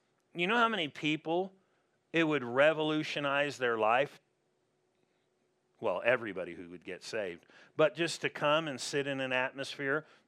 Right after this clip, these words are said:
where you could sense God and there's peace and something tangible there. How the world longs. You wonder why people go off crazy for all kinds of things? There's just an inward longing.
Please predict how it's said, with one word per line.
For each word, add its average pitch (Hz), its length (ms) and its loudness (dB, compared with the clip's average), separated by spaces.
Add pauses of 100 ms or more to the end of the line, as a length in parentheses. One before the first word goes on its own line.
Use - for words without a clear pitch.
(100)
where 135 180 2
you 131 180 -2
could 127 180 -6
sense 127 300 -2
God 123 320 4
and 113 120 -8
there's 104 200 -8
peace 127 440 -8
and 104 180 -8 (300)
something 127 640 0 (120)
tangible 127 760 -2 (160)
there. 120 400 0 (1120)
How 143 560 4
the 123 340 -4
world 135 500 4
longs. 123 720 2 (300)
You 147 120 0
wonder 226 180 4
why 185 160 6
people 170 420 -4
go 131 340 4
off 131 320 6
crazy 135 580 -2
for 120 200 0
all 123 160 6
kinds 131 400 -2
of 117 100 -6
things? 131 300 -6 (340)
There's 156 240 2
just 170 240 -2
an 143 120 0
inward 139 380 0
longing. 131 520 0